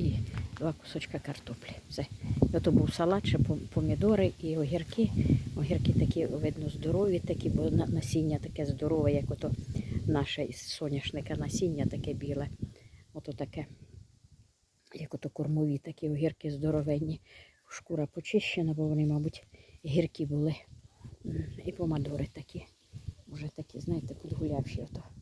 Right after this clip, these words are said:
М'які-м'які. Я таке не люблю, такий салат. Я приїду, в мене є хороші помідори, хороший огірок, зроблю собі салата. На вечір. На вечір. Я вчора, я вам казала, тушкувала овочі.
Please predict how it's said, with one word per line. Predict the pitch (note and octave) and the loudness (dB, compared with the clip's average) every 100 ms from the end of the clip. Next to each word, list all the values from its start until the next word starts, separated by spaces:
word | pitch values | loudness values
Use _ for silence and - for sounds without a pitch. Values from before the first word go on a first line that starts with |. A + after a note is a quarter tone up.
| - _ - _ | -20 _ -20 _
М'які-м'які. | F3+ - G#3+ F3 C#3 - D3+ - | -6 -6 -8 -10 -10 -16 -20 -20
Я | - - | -20 -20
таке | _ _ - | _ _ -20
не | |
люблю, | - _ _ - | -20 _ _ -20
такий | _ _ _ | _ _ _
салат. | - F3+ C4 _ _ _ _ _ _ _ | -20 -18 -18 _ _ _ _ _ _ _
Я | - | -16
приїду, | - D3+ C3+ - - | -12 -10 -10 -14 -14
в | |
мене | G#2+ C#3 | -14 -12
є | D3 D3+ - | -14 -14 -14
хороші | F3+ D#3+ - - | -14 -10 -10 -10
помідори, | - - - C4 A#3 - | -12 -12 -4 0 0 -2
хороший | G3 F#3 D#3+ - C#3+ | -10 -12 -10 -10 -8
огірок, | D3 F3 C4 C4 - | -6 -4 -4 -6 -18
зроблю | F#3+ - - - | -18 -14 -16 -14
собі | - F3+ | -14 -12
салата. | - F3+ C#4 F4 - - - - - - - - | -10 -4 -4 -4 -8 -10 -14 -16 -12 -10 -10 -4
На | F#3+ | 0
вечір. | D#3 C#3 - - - - | 0 -2 -14 -16 -20 -18
На | - F#3+ | -4 -2
вечір. | D#3+ D#3+ F#3 | -2 -2 -2
Я | G3 | 0
вчора, | - F#3+ F3+ - - - - - | 0 -4 -6 -8 -4 -4 -4 0
я | - | 2
вам | - | 2
казала, | - F#3 F#3+ D#3+ | -2 2 4 2
тушкувала | - F3 - F3 E3 D#3+ | -2 -8 -4 -4 -2 -6
овочі. | B2+ G#3 F#3 E3+ - | -6 -8 -6 -4 -6